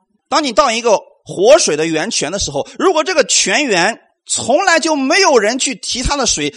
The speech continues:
这个水上面会怎么样？对了，会很脏，是不是？而且你也看不到这个泉水有什么活的样式的。但如果说这个活，活的泉源，每一天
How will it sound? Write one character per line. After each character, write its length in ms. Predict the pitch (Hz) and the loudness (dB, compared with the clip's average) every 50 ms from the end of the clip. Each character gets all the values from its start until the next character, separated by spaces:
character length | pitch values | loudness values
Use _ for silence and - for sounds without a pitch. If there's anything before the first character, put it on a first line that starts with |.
| - - | -10 -6
这 100 | - 359 | -6 -2
个 80 | 302 302 | -2 0
水 160 | - - 185 | 0 0 0
上 140 | - 262 240 | -2 -2 -2
面 100 | 208 - | 0 0
会 80 | 214 202 | 0 0
怎 120 | - 135 | -2 -2
么 60 | 135 | -2
样？ 180 | 151 147 123 - _ _ _ _ _ _ _ _ _ _ _ _ _ _ _ _ _ _ _ _ _ _ _ _ _ - | -2 -2 -2 -4 _ _ _ _ _ _ _ _ _ _ _ _ _ _ _ _ _ _ _ _ _ _ _ _ _ -6
对 180 | 143 123 117 | -4 -4 -2
了， 180 | 107 104 95 - _ _ _ _ _ _ - | -4 -4 -6 -8 _ _ _ _ _ _ -10
会 100 | 165 139 | -8 -8
很 140 | - 120 | -8 -8
脏， 320 | 113 - 180 160 170 175 - | -2 0 0 0 0 -2 -4
是 80 | - | -6
不 60 | 214 202 | -4 -2
是？ 80 | 180 156 123 110 - _ _ _ _ _ _ _ _ _ - - | 0 0 -2 -2 -6 _ _ _ _ _ _ _ _ _ -18 -4
而 120 | - 254 294 | -2 0 0
且 100 | 311 285 | 0 0
你 80 | 302 | 0
也 120 | 359 339 302 | 0 0 0
看 300 | - - - 370 359 302 | -2 0 0 2 2 2
不 80 | 285 | 2
到 160 | 311 320 294 262 | 0 0 0 0
这 120 | 233 294 | 0 -2
个 80 | 247 220 | -4 -2
泉 320 | - - - 202 196 233 | -2 -2 -2 -2 -2 -2
水 120 | 269 - 208 | -2 -2 -2
有 120 | 202 180 | -2 -2
什 140 | 170 - 143 | -2 -4 -2
么 100 | 165 196 | -2 -2
活 340 | 170 147 123 117 123 139 147 | -2 -2 -4 -4 -2 -2 0
的 80 | 151 | 0
样 240 | 151 170 190 165 131 | 0 -2 -2 -2 -4
式 140 | - - 147 | -6 -6 -6
的。 160 | 120 107 - _ _ _ _ _ _ _ _ _ _ _ | -6 -6 -8 _ _ _ _ _ _ _ _ _ _ _
但 160 | - 190 180 165 | -2 -2 0 0
如 160 | 190 311 370 | 0 0 0
果 80 | 247 | 0
说 160 | 170 - 208 190 | 0 -2 -4 -4
这 100 | - - | -4 -4
个 80 | 175 | -4
活， 380 | - - 123 135 143 170 - - - - _ | -6 -6 -6 -4 -2 -2 -2 -4 -10 -18 _
活 240 | - 117 165 208 247 | -8 -4 -2 0 0
的 80 | 240 | 0
泉 360 | 170 - - - 147 151 190 202 | 0 0 0 0 0 0 0 0
源， 260 | 160 147 160 185 - _ _ _ _ _ _ _ _ _ _ _ _ _ _ _ _ _ | 0 0 0 -2 -4 _ _ _ _ _ _ _ _ _ _ _ _ _ _ _ _ _
每 220 | - 131 139 160 | -4 -2 0 0
一 140 | 226 269 233 | 0 0 0
天 400 | 151 - - 214 202 214 220 | 0 -2 0 0 0 0 -2